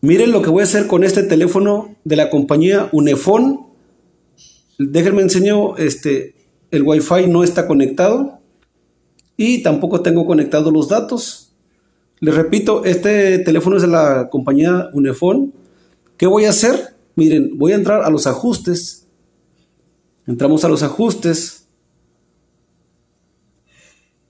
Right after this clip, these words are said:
De aquí me voy a ir a donde dice conexiones.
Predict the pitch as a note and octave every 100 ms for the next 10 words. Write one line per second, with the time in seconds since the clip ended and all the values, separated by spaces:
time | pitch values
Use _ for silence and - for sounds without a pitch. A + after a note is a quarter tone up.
0 | _ _ _ F5 F5+ F5 _ _ _ _
1 | _ _ _ _ C3+ C#3+ - G3 G3 F#3
2 | F#3+ F#3 G#3+ - - - D3 D#3 D#3 E3+
3 | F3+ E3 - D3+ C3 A#2+ - F3 G#3+ F3+
4 | F3+ - - -